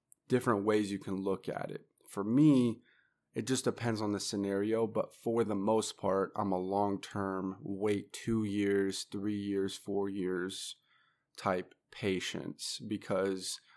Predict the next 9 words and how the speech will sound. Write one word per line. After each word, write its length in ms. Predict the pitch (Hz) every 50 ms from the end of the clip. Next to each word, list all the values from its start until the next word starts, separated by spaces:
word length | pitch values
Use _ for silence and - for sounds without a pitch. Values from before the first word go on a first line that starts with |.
| _ _ -
I'm 160 | 107 113 117
looking 380 | 127 127 127 - 113 101 101
long-term 500 | 101 101 101 98 98 95 - 104 98 95
with 160 | 92 98 - 87
everything, 560 | 85 95 - - - - - - - - - _ _ _ _ _ -
especially 480 | - - - - 117 120 - - 120 117
with 320 | 110 110 107 - - - _ _ - - - _ -
my 120 | 107 101
investments, 840 | 101 95 110 110 104 - - 117 110 107 104 - - - - -